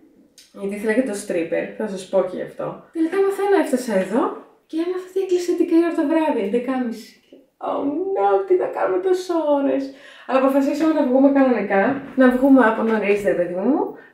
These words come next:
με το που φύγει ο stripper, που δεν ξέρει τίποτα η Σοφία ακόμα. Α, που κάνει το χαβαλέ του αυτό, στο παρτάκι του,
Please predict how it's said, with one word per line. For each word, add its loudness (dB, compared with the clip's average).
με -14
το -2
που -10
φύγει -4
ο -12
stripper, -10
που -16
δεν -20
ξέρει -20
τίποτα -20
η -20
Σοφία -20
ακόμα. -20
Α, 2
που -2
κάνει 6
το 6
χαβαλέ -2
του -8
αυτό, -6
στο -12
παρτάκι -2
του, -4